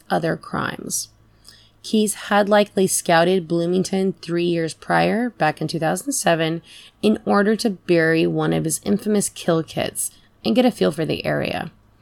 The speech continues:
In two thousand seven, Keyes' rental mileage is the exact amount of mileage to drive around Bloomington and surrounding forests before returning to Fort Wayne and his mother's house. Bloomington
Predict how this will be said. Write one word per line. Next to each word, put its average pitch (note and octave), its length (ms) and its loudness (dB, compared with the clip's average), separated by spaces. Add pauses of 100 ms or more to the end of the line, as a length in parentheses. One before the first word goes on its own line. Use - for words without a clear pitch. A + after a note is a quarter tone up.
(840)
In G3+ 160 2
two B3 160 0
thousand G#3+ 400 4
seven, E3 460 0
Keyes' G#3 500 0
rental E3+ 500 0
mileage G3+ 760 2
is F3 140 2
the E3 120 -2
exact D#3+ 520 -2
amount G3 220 2
of G#3 80 0
mileage D#3 640 0
to F3+ 140 -4
drive E3 340 2
around G3 320 0
Bloomington F3 720 2 (320)
and B3 180 0
surrounding G#3 420 2
forests E3 480 0
before F#3 360 0
returning F#3+ 400 0
to F3+ 80 -2
Fort F#3 320 2
Wayne F3 480 0
and D#3+ 160 0
his D#3 120 -4
mother's D#3 360 -2
house. - 520 -6 (640)
Bloomington F3 560 0